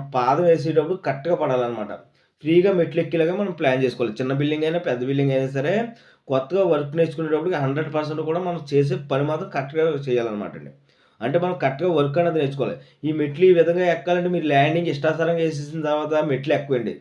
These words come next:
మనం మెట్లు ల్యాండింగ్ వేయకముందే మనం గోడ ఉంటది కదా, గోడకి మనం ఒక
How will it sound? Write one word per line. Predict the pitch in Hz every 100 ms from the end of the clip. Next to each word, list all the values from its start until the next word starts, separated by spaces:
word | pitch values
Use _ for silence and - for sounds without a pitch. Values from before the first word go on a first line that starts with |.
| _ _ _ _ _ _ _ _ _
మనం | 139 143 147
మెట్లు | 135 156
ల్యాండింగ్ | 170 147 160 170
వేయకముందే | 139 139 139 165 165 185 240 - - _ 131
మనం | 143 156 139
గోడ | 131 135 160
ఉంటది | 160 143
కదా, | 147 160 156
గోడకి | 139 135 160 180
మనం | 190 180 175 143 139 139
ఒక | 131